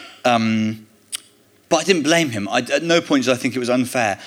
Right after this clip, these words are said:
I did accept that if you take, uh, the money to do an advert, you, you'll, you'll be criticised, um, maybe comedically, maybe. But it, the only, the sad thing really is that I really respect Stuart, and, um,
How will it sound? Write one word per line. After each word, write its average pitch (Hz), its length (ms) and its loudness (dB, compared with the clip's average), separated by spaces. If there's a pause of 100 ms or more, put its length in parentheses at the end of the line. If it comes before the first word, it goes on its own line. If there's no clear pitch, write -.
(280)
I 131 100 2
did 147 160 -2
accept 123 400 0
that 107 180 -4
if 131 140 -6
you 120 80 -8
take, 127 400 -4
uh, 117 140 -2
the 117 260 -4
money 120 240 2
to 110 140 -6
do 117 80 0
an 113 60 2
advert, 104 260 0
you, 107 260 -2 (720)
you'll, 107 240 0 (260)
you'll 117 200 2
be 120 180 2
criticised, 104 720 -4
um, 98 440 -2 (960)
maybe 113 600 0
comedically, 110 760 -2
maybe. 110 380 0
But 123 220 -2
it, 170 320 -6
the 208 120 2
only, 233 280 2
the 180 260 -8
sad 220 360 -2
thing 135 180 2
really 110 120 2
is 107 80 -6
that 131 80 -2
I 135 40 -2
really 139 200 0
respect 127 380 -4
Stuart, - 380 -6 (320)
and, 113 360 -4
um, 110 440 -2